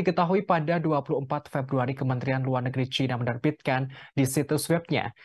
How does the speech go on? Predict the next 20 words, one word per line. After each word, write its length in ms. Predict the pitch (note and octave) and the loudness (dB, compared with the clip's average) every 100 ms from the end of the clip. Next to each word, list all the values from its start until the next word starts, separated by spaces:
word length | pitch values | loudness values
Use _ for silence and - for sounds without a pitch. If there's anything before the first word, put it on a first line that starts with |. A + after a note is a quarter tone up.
| - | -4
pernyataan 480 | - A#2+ A2+ G2+ B2+ | -2 0 -2 0 0
dua 160 | C3 B2 | 0 0
belas 320 | C3 C3+ C3+ | 2 0 -2
poin 320 | - C#3+ B2 | 0 0 0
tentang 560 | A#2+ D#3 D#3+ C#3+ C3+ C3+ | -2 -2 0 -2 -2 0
penyelesaian 640 | D#3+ C#3+ C3 - C3+ B2+ | 0 0 0 -2 -2 -2
politik 480 | B2+ B2 B2 F3 - | -2 -2 0 -2 -2
krisis 480 | E3+ E3+ - C#3 - B2 | -2 -2 -2 -4 -2 2
di 180 | E3 - | 2 2
Ukraina. 680 | D#3 - C3+ A#2+ A2 B1+ - _ - - - | -2 -2 -2 -2 -2 -4 -8 _ -20 -20 -10
Di 160 | - A2+ | 2 4
antara 320 | C#3+ D#3+ E3+ | 4 4 4
tesis 360 | F3 E3 D#3+ E3+ | 4 2 2 0
utama 480 | E3 D#3 D#3 D3+ D3 | 0 0 0 2 0
Beijing 480 | C#3+ C3+ C3 F3+ F3 | 2 0 0 2 2
memuat 400 | C#3+ C#3 C#3+ - | 0 -2 -2 -4
perlunya 400 | C3 C3 C3+ C#3 | -2 0 0 0
menghormati 560 | C3 C#3 B2+ B2+ - | 0 -2 -2 -4 -4
kedaulatan 880 | C#3 C3 C3 B2+ B2 A#2+ C#3+ F3+ F3+ | -2 2 2 2 2 0 0 2 4
dan 160 | C#3 | 2